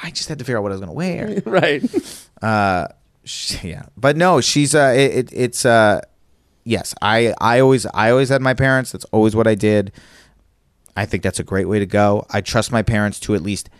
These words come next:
Speaker 1: know the basic idea of what I need.
Speaker 2: Mm. Well, listen, we solved it. We solved this issue.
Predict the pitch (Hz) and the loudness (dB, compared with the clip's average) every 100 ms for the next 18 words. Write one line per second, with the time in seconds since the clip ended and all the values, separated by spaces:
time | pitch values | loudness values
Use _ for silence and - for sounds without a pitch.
0 | _ - 101 110 110 113 95 90 - - | _ -10 -2 2 2 2 -4 -10 -14 -20
1 | _ 139 165 143 180 160 160 147 127 123 | _ -8 -6 -4 -4 0 0 0 -2 -2
2 | 110 110 104 95 76 - 143 147 131 107 | -2 -4 -4 -8 -12 -10 -4 -2 -2 -4
3 | - _ - 156 160 - 151 139 110 101 | -12 _ -2 0 0 -4 -10 -10 -14 -16
4 | 117 - 127 117 117 113 _ _ _ _ | -16 -8 -6 -6 -10 -12 _ _ _ _
5 | _ 131 - 151 147 143 139 143 143 143 | _ -10 -4 -2 -2 -6 -8 -8 -8 -10